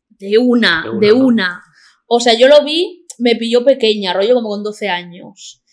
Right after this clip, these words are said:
Speaker 1: Y lo daban en Fox.
Speaker 2: Mm.
Speaker 1: Que cuando eras pobre, pues a veces te daban
Speaker 2: Sí.
Speaker 1: un canal invitado gratis, tal.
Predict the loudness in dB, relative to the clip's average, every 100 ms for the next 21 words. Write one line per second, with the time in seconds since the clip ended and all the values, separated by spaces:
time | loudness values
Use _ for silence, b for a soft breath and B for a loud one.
0 | _ -8 -2 0 2 2 0 -2 -8 -12
1 | -12 -12 -16 -16 -16 -16 -14 -14 -18 _
2 | _ _ _ 0 0 2 0 0 0 2
3 | 4 2 2 -2 -4 -4 -4 0 0 0
4 | -2 -4 -6 -6 -4 -4 -4 -4 -4 -10
5 | -10 -10 -12 -12 -12 -10